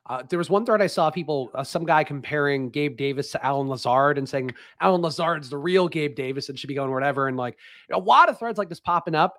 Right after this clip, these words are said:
And I think at a certain point, like, what you're saying about buying it on good teams, like, that to me is why I'm comfortable with Gabe Davis.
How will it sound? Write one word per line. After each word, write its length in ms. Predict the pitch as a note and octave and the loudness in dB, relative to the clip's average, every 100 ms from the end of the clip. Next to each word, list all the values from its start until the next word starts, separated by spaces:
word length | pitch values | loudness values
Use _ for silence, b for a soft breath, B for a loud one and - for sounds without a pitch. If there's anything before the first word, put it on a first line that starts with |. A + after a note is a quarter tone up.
| - | -6
And 100 | D#3+ | -2
I 80 | E3+ | -2
think 240 | - A3 | -2 -2
at 100 | G#3+ | 0
a 40 | F#3+ | -2
certain 280 | G3 D#3 | -4 -6
point, 300 | D3+ F3 F3+ | -4 -2 -2
like, 140 | D#3+ C#3+ | -2 -6
what 100 | C3 | -8
you're 180 | D3+ D#3 | -6 -4
saying 280 | - F3 | -2 -2
about 220 | E3+ D3+ A#2+ | 0 0 2
buying 260 | C#3 D3 | 0 0
it 60 | C#3+ | -2
on 120 | C#3 | -2
good 200 | C#3 C3 | -4 -6
teams, 380 | - C#3+ D#3+ - B B B | -8 -6 -6 -8 B B B
like, 140 | F3+ | -2
that 240 | F#3 D#4 E4+ | 2 2 2
to 100 | G#3+ | -6
me 160 | A3 | -2
is 120 | F3+ | -2
why 200 | C#3 C#3+ | 0 0
I'm 160 | C3+ D3 | 0 -4
comfortable 300 | D3 C#3+ E3 | -4 -4 -4
with 100 | D#3 | -4
Gabe 160 | F3 E3 | -4 -2
Davis. 400 | F#3 F#3 - | -2 -2 -6